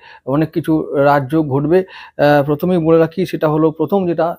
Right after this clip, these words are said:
সেটা হচ্ছে তোমরা জানো রবি বুধ একসঙ্গে আছে এখন, সেটার জন্য কি হচ্ছে, বলবে বুদ্ধি বাড়লে কি বাড়বে আর, আহ, বুদ্ধি, বুধায়িত্ব যোগ। তো এটা বুদ্ধি বাড়ায়, শুধু বুদ্ধি বাড়ায় নয়, বুদ্ধির দ্বারা আমাদের যে কাজগুলো হয়,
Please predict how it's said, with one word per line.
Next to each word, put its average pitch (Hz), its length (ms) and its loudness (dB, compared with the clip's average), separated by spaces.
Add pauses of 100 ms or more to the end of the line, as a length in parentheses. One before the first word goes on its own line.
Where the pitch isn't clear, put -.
(240)
সেটা 147 200 -4
হচ্ছে 151 300 -4
তোমরা 151 420 -4
জানো 147 320 0
রবি 147 260 2
বুধ 147 280 0
একসঙ্গে 147 380 -4
আছে 135 240 -2
এখন, 165 360 -2 (420)
সেটার 151 240 0
জন্য 151 440 0 (540)
কি 160 80 -2
হচ্ছে, 147 380 2 (200)
বলবে 170 220 2
বুদ্ধি 156 380 0
বাড়লে 165 360 2
কি 160 200 -8
বাড়বে 139 460 -2
আর, 135 240 -4
আহ, 135 280 -8
বুদ্ধি, 123 480 -4
বুধায়িত্ব 143 560 -2
যোগ। 123 240 -2 (480)
তো 143 400 2
এটা 185 180 -2
বুদ্ধি 160 360 0
বাড়ায়, 151 320 2 (500)
শুধু 185 240 0
বুদ্ধি 170 340 0
বাড়ায় 170 300 2
নয়, 170 180 0
বুদ্ধির 160 540 0
দ্বারা 151 300 2
আমাদের 156 440 -2 (160)
যে 147 400 -2 (260)
কাজগুলো 139 520 0
হয়, 127 280 -2